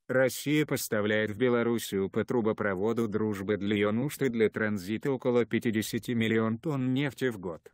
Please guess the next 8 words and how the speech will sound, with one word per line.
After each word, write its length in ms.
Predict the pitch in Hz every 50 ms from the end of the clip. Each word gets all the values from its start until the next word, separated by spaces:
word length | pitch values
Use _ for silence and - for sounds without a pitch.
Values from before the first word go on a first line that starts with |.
| _ _
Поставки 640 | - 120 113 - - - 120 113 104 - - - 120
для 200 | 107 107 107 101
Белоруссии 680 | 98 113 110 104 95 80 78 76 - - - 123 123
российской 760 | 117 107 101 90 - - 113 110 104 - - - 92 87 87
экспортной 600 | 87 - - - - 117 113 113 - - 104 104
пошлиной 640 | - - 127 120 101 - - - 104 101 104 107 107
не 100 | 107 107
облагаются. 840 | 104 101 101 107 107 104 101 110 107 113 - - - - - -